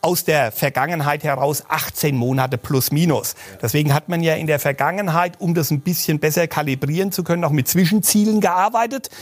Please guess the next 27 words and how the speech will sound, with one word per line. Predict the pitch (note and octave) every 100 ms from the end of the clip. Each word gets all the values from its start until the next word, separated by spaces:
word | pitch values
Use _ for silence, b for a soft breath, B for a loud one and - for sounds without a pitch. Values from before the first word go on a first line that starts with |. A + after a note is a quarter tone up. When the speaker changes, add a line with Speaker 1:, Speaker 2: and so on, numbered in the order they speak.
| B
Speaker 1:
nämlich | D#3+ C#3+
mit | C#3+
den | C#3+ C#3
Geldmengen. | E3 G#3 G3+ G#3 G#3+ G#3 G3 B
Das | B
hat | D3+ E3+
man | D3+
dann, | D3
sag | D3 C#3+
ich | C#3+ D3
mal, | C#3 C#3+ D3 E3
in | D3+ D3
den | C#3+
letzten | C#3+ - D#3+
zwanzig | - C#3 D3 D3 D3
Jahren | C#3 D3+
sukzessive, | C#3 D#3 - D3+ C3+ D#3+ D#3+ C#3
weil | C#3
es | -
auch | C#3
nicht | D3 C#3+ D#3+
mehr | C#3
ganz | C#3 E3 -
so | D3+
gut | C3 D#3 C3+
funktioniert | D#3 C#3+ C#3+ C3+ D#3 D#3
hat, | E3